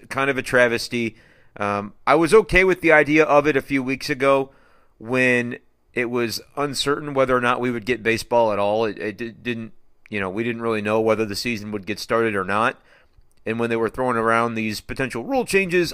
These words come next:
I was like, "Okay, whatever. I honestly don't care. I would take,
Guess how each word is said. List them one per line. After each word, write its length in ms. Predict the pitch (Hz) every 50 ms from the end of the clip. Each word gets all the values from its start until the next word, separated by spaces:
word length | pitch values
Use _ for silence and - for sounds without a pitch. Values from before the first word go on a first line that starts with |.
| - -
I 120 | 143 156
was 160 | 165 160 123 131
like, 260 | 135 127 123 - - -
"Okay, 420 | 170 175 - - 151 143 139 135
whatever. 560 | 131 117 127 147 143 131 127 117 123 123 117 - - - _ _ -
I 160 | 131 131 131
honestly 520 | - 123 131 143 143 123 - - 147 135
don't 260 | 123 123 123 123 123 -
care. 300 | - 117 113 113 117 95
I 100 | 113 117
would 160 | 120 120 -
take, 320 | - 123 120 - - -